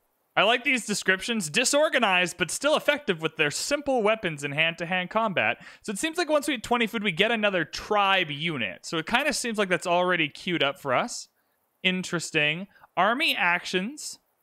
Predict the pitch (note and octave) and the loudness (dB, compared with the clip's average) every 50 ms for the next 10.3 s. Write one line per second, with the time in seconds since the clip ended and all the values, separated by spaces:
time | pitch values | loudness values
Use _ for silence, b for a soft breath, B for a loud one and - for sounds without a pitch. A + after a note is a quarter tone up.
0 | _ _ _ _ _ _ - F3 F#3 A3 A#3+ A3 G3 G3 F#3 F3 E3+ D#3+ D#3+ E3 | _ _ _ _ _ _ -12 -6 -2 0 0 2 4 4 4 4 2 2 0 0
1 | F3 F3+ F#3+ G3 E3+ D#3+ D#3+ D#3 D3+ E3 - - - - F#3 E3+ D3+ D3+ - - | 2 2 2 2 0 -2 -2 -2 -2 -4 -6 -12 -6 0 2 2 2 0 -2 -6
2 | - D#3+ D#3 - - D3 C3+ B2+ B2+ C#3 F3 A3+ - - - - _ _ _ _ | -8 -6 -6 -4 -2 0 0 0 2 0 -2 -2 -6 -14 -20 -20 _ _ _ _
3 | _ _ _ _ _ _ - - - - F#3 G#3 A3 A#3+ C4 C#4 C#4 C#4 C4+ - | _ _ _ _ _ _ -20 -12 -4 0 2 2 4 4 2 0 0 -2 -4 -6
4 | - - - - G3 A3 A#3+ A3+ - - - C3+ A2+ G#2+ G2 F#2 - - _ _ | -6 -4 -2 0 0 2 0 -2 -2 -4 -4 -4 -4 -4 -6 -8 -12 -18 _ _
5 | _ _ _ _ _ _ _ _ _ _ _ _ _ _ _ _ _ _ _ _ | _ _ _ _ _ _ _ _ _ _ _ _ _ _ _ _ _ _ _ _
6 | _ _ _ _ _ _ _ _ - F#3+ G3 A#3 B3+ C#4 C#4 B3 A3 G3 G3+ G3 | _ _ _ _ _ _ _ _ 0 2 2 2 0 0 -2 0 2 2 2 0
7 | G3 - F#3 F3+ F3 E3+ - F3 F3+ F3+ F3+ F3+ F3 E3 D#3+ D#3+ F3+ G#3 A3 - | 0 0 0 0 0 -2 -4 -4 -4 -2 0 0 -2 -2 -2 -2 -4 -4 -4 -6
8 | - A#3+ G#3+ F#3 - - F#3+ F3 E3 E3 D3+ - D3 C3 B2 B2 B2 B2+ B2+ - | -4 -4 -4 -4 -2 -2 0 0 0 0 -2 -2 -2 -2 0 0 -2 -2 -4 -6
9 | D#3 D3+ C#3+ - - G#3 G3+ F#3+ F3+ - - F3 F3 F#3 G3 G#3 A3 A3 A3+ A3+ | -10 -12 -10 -8 -6 -6 -6 -6 -6 -8 -6 -2 0 2 4 4 4 4 4 4
10 | A3+ A#3 B3 A#3 - _ | 4 2 0 -2 -6 _